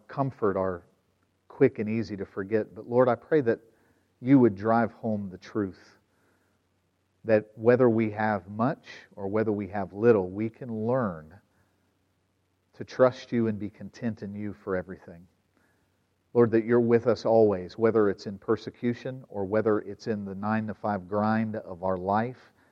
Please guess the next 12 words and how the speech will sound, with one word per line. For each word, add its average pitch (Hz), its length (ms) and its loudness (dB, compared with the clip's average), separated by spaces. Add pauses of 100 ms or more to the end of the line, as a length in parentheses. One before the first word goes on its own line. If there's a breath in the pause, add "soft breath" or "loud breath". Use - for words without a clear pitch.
(140)
you 110 200 -2
are 87 120 -2
with 104 320 -6
us. - 420 -8 (1300)
Lord, 123 280 4
I - 60 -18
pray - 260 0
that 123 120 2
we 117 180 -2
would 110 460 4 (100)
grow 101 340 0
deep 104 520 -4